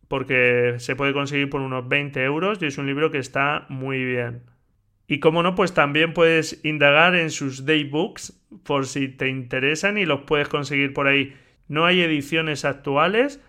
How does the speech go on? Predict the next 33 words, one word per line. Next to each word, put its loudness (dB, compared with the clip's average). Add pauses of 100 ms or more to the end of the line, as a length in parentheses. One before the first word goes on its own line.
(140)
pero 2 (280)
si -6
puedes 6
conseguirlas, 0
pues -2
seguramente -2
merecen -4
la -2
pena. -6 (580)
Y 2
bueno, 4
espero 4
que 2
te 2
haya 6
gustado 6
este 2
repaso 4
de 4
la 2
historia 2
de 6
la 4
fotografía, -2
de 0
los -2
inicios 0
de 2
la 0
historia 0
de 4
la 0
fotografía, -2